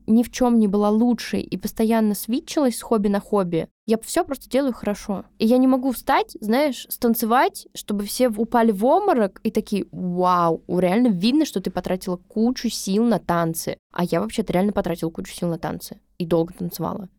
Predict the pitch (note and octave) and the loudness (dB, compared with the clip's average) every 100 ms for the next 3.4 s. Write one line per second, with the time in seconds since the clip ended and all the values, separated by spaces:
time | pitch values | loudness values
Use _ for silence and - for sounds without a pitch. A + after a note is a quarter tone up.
0 | _ G3+ G3 G3 - G3+ G#3+ - G#3 - | _ 0 0 -2 -4 0 0 -2 -6 -6
1 | - G#3+ G3+ - _ - - F3+ F3+ E3+ | -4 -2 -2 -6 _ -12 -4 0 0 -2
2 | F3+ - E3+ E3+ F3+ F3 - E3+ E3+ E3+ | -6 -4 -4 -4 -6 -6 -4 -4 -2 -4
3 | E3+ D#3+ - | -2 -4 -8